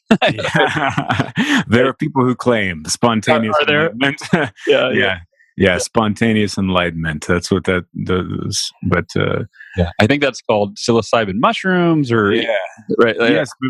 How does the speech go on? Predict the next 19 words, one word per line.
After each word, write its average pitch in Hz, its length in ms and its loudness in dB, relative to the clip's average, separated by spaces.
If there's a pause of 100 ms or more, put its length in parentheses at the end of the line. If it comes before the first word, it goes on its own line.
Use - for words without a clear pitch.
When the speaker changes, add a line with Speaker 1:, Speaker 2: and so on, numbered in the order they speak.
Speaker 2:
but, 131 80 4
but 123 100 0
even 139 260 0
with 120 180 -2
that, 123 340 0
you 117 80 2
can 107 160 0
have, 104 260 0 (460)
like, 104 120 4
that's 120 220 0
what, 120 80 -4
with 107 140 -2
psychedelics, 110 680 -2
it's - 160 -12
like, 101 220 0
that's 110 160 2
just 107 220 -2
a 98 60 2
doorway 95 600 0